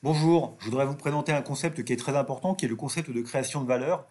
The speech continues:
et la manière dont cette création de valeur impacte le bilan en valeur économique de l'entreprise. Nous sommes à l'instant zéro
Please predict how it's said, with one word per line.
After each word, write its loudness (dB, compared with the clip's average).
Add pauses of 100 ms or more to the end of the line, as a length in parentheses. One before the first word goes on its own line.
(340)
et -4
la 0
manière 0
dont -4
cette -6
création 2
de 0
valeur 2
impacte 0 (300)
le -2
bilan 2
en 4
valeur 2
économique -2
de -4
l'entreprise. -12 (480)
Nous -4
sommes 4
à 4
l'instant 2
zéro 2